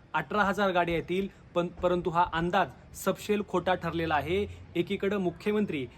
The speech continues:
आणि गृहमंत्रीपद असणारे देवेंद्र फडणवीस ह्या अंदाजामध्ये चुकलेले आहेत, चाणक्य चुकलेले आहेत असं म्हटलं तरी काही वावगं ठरणार नाही. सुरुवातीला सरकारला वाटलं फक्त मराठवाड्याचे लोक येतील,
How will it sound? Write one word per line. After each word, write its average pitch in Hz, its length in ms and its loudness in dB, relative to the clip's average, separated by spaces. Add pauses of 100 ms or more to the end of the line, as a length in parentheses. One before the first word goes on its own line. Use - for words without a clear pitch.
(200)
आणि 175 140 0
गृहमंत्रीपद 202 800 0
असणारे 185 320 -2
देवेंद्र 175 400 0
फडणवीस 170 520 -2 (320)
ह्या 175 120 0 (100)
अंदाजामध्ये 165 680 2 (380)
चुकलेले 214 420 4
आहेत, 151 280 0 (360)
चाणक्य 185 480 0
चुकलेले 202 440 0
आहेत 160 200 -4 (240)
असं 170 220 -2
म्हटलं 175 300 -2
तरी 180 100 0
काही 175 160 0
वावगं 160 280 -2
ठरणार 156 320 -4
नाही. 147 400 -4 (300)
सुरुवातीला 180 380 2
सरकारला 196 460 -2
वाटलं 185 360 0 (280)
फक्त 175 200 -4
मराठवाड्याचे 190 680 2
लोक 196 200 4
येतील, 175 280 0